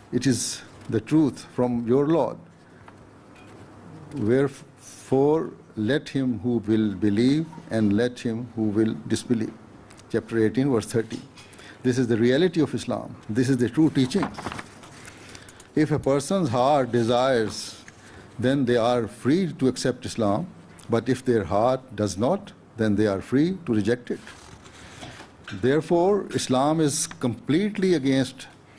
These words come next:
compulsion and extremism, and rather it advocates peace and harmony at all levels of society.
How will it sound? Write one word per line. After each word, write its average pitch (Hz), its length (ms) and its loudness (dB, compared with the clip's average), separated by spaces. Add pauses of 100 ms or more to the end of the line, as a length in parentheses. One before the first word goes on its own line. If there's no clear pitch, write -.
(320)
compulsion 127 720 0 (420)
and 110 180 2
extremism, 127 520 0 (440)
and 107 160 2
rather 127 380 2 (320)
it 95 200 -6
advocates 123 640 0 (640)
peace 127 580 0
and 98 180 -4
harmony 110 640 -2 (200)
at - 220 -6
all 127 640 2 (200)
levels 110 380 0
of 110 100 -8
society. - 460 -6